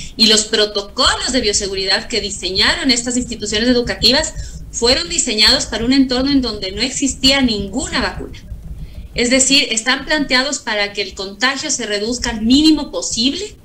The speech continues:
incluso en un contexto en donde no habi-, no hay nadie en la comunidad vacunada. Este también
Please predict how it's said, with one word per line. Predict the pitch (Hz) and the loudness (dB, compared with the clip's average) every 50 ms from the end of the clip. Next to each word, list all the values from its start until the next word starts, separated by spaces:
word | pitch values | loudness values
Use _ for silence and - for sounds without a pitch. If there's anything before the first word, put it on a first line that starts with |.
| - - - - - - | -20 -20 -20 -20 -12 -2
incluso | - 247 247 240 233 240 262 285 349 415 403 - 359 | 4 4 6 6 4 2 0 0 0 0 -2 -2 0
en | 277 269 | 0 0
un | 285 311 311 | 0 -2 -4
contexto | 311 294 254 226 - 240 254 294 - - - 359 349 - - | -2 -2 -2 -2 0 0 0 0 0 -2 -4 -6 -8 -4 -2
en | 247 226 226 | 0 2 2
donde | 220 220 214 214 208 202 208 | 4 2 2 2 0 0 0
no | 208 214 240 262 | 0 2 4 4
habi-, | 277 277 262 262 - - | 4 4 2 0 -2 -2
no | 233 220 | -2 -4
hay | 233 233 | -2 -2
nadie | 226 220 226 240 294 339 320 294 254 | 0 2 4 4 4 2 2 0 -2
en | 220 | 0
la | 202 185 180 | -2 -4 -4
comunidad | - 190 185 190 185 185 175 190 196 196 | -6 -10 -8 -6 -6 -4 -2 -2 -2 -2
vacunada. | 208 220 226 262 254 277 302 302 254 196 - - - - - - - - - - - - - - - - - | -4 -6 -4 -2 0 2 2 2 0 -2 -8 -14 -16 -16 -20 -20 -20 -20 -18 -18 -20 -20 -20 -20 -20 -16 -6
Este | - 226 254 247 - 294 | -2 0 0 0 0 -2
también | 254 285 247 226 220 240 247 247 277 294 254 - | -2 -2 0 0 2 4 4 4 4 2 -4 -10